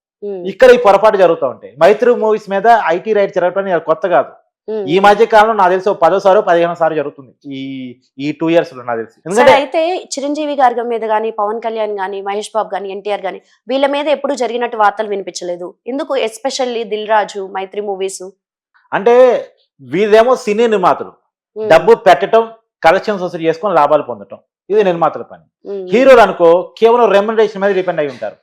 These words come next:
Speaker 1: ఉమ్.
Speaker 2: చిరంజీవి గారు, నాగార్జున గారు, వెంకటేష్ గారు, బాలకృష్ణ గారు,
Speaker 1: అంతే
Speaker 2: జూనియర్
Speaker 1: అంటారా?
Speaker 2: ఎన్టీఆర్,
Speaker 1: లైక్
Speaker 2: మహేష్ బాబు,
Speaker 1: ఉమ్.
Speaker 2: వీళ్ళంతా కూడా some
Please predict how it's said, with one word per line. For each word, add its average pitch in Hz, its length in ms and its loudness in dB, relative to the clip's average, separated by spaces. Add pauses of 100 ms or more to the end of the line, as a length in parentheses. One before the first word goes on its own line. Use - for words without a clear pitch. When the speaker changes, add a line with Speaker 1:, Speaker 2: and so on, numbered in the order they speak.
(220)
Speaker 1:
ఉమ్. 101 100 -10
Speaker 2:
చిరంజీవి 160 420 2
గారు, 143 160 6
నాగార్జున 143 540 2
గారు, 143 400 2
వెంకటేష్ 139 460 -2
గారు, 135 440 -4 (300)
బాలకృష్ణ 151 540 2
గారు, 135 300 0 (180)
Speaker 1:
అంతే 285 220 0
Speaker 2:
జూనియర్ 349 260 4
Speaker 1:
అంటారా? 311 180 4
Speaker 2:
ఎన్టీఆర్, 147 260 6
Speaker 1:
లైక్ 151 340 2
Speaker 2:
మహేష్ 151 300 0
బాబు, 135 240 0
Speaker 1:
ఉమ్. 151 420 -8
Speaker 2:
వీళ్ళంతా 170 420 4
కూడా 226 200 6
some 202 360 0